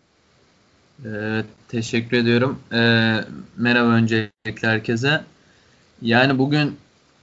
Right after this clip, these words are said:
Doğukan'ın da dediği gibi konuşulacak bir oyun yok. Yani aslında on üç haftaları konuşulacak bir oyun yok ama, e,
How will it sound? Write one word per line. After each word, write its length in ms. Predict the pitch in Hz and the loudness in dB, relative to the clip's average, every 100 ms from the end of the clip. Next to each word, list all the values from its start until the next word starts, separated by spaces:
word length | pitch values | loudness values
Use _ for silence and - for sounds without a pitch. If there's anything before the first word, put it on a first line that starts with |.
| 117 | -2
Doğukan'ın 540 | 127 131 127 139 143 | 2 4 2 0 0
da 120 | 143 139 | -2 -2
dediği 280 | 143 160 | 0 0
gibi 180 | 151 127 | -2 -4
konuşulacak 680 | 120 123 127 131 131 139 135 | -4 -4 -4 -2 0 0 2
bir 40 | 131 | 2
oyun 260 | 139 160 | 4 2
yok. 320 | 160 139 92 - _ | 0 -2 -6 -16 _
Yani 120 | - 113 | 0 0
aslında 280 | 120 131 | 0 0
on 100 | 131 | 0
üç 140 | 139 127 | 0 0
haftaları 420 | 107 101 104 98 | -4 -2 -2 -2
konuşulacak 680 | 101 98 98 101 101 98 - | -4 -8 -6 -6 -4 -6 -2
bir 60 | |
oyun 200 | 104 104 | 0 0
yok 200 | 113 143 | -2 -2
ama, 380 | 139 131 139 120 - - | -2 0 0 -2 -6 -12
e, 80 | 113 | -6